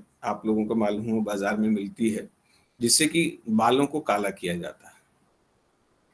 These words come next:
लेकिन पंजाब और हरियाणा के पास जो है, लोग इसका इस्तेमाल जो है, वो जानवरों को, विशेषकर भैंस जो है,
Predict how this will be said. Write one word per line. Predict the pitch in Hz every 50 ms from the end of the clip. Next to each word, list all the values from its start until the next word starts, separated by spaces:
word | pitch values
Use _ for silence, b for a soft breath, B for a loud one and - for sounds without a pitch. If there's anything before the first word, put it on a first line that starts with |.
| _ _ _ _ _ -
लेकिन | 110 131 131 - 185 190 185 180 175 175
पंजाब | - 127 127 135 131 135 139 170 180 180
और | 175 175 165 147
हरियाणा | 127 127 120 120 120 120 120 131 147 175
के | 185 175 160
पास | - - 123 117 117 117 113
जो | 104 104 98 92
है, | 95 110 165 202 175 175 - - _ _ _ _ _ _ _ -
लोग | 113 113 123 139 147 156 190 196 170
इसका | 151 147 - - - 170 160
इस्तेमाल | 156 151 - - 127 127 135 147 147 143
जो | 139 139 117 110
है, | 110 117 151 233 294 - _ _ _ _ _ _ _ _ _ _ _ _ _ _ _ _ _
वो | 113 110 120 135 139 143 139 139 131 110 - - _ _ _ _ _ _ _ _ _
जानवरों | 113 110 113 120 113 120 131 135 143 147 151 139
को, | - 107 101 98
विशेषकर | 101 110 107 - 131 131 131 - - 123 113
भैंस | 104 87 87 110 131 147 151 143 -
जो | 117 113 123 131
है, | 160 - -